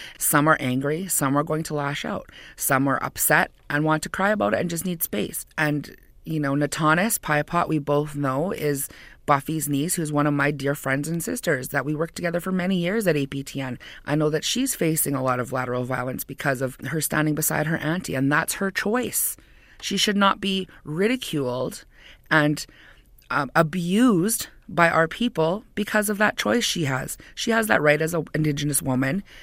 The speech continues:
to stand with who she wants to as family. This is a really big subject. It's a very important subject. But I also feel that it's taken away from really, really important realities that we're seeing every day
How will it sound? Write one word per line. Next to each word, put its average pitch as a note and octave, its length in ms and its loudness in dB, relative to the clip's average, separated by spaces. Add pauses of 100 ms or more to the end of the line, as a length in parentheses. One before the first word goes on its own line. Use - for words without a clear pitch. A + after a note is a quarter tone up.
(300)
to F3+ 100 -2
stand D3+ 460 2
with D3 280 -2
who D3+ 180 2
she - 160 2
wants C3 320 0
to - 140 -6
as B2+ 120 -4
family. - 360 -4 (580)
This A3 280 6
is C#4 80 -2
a B3+ 100 2
really F#3+ 220 0
big F#3+ 160 -2
subject. D3 340 0
It's C3+ 140 -2
a - 20 -6
very D3+ 180 4
important G3+ 400 0
subject. D3 540 -4 (680)
But D#3+ 400 4
I D3+ 100 2
also D#3+ 320 0
feel D#3+ 360 0
that D#3+ 180 2
it's D3 260 -4
taken D#3+ 360 -4
away D3 280 0
from D#3 480 -4
really, F3+ 380 0
really D#3+ 280 2
important D#3 380 -2
realities D3 460 2
that D#3+ 100 0
we're D3+ 120 -2
seeing D#3 220 0
every C#3+ 220 0
day C3 320 0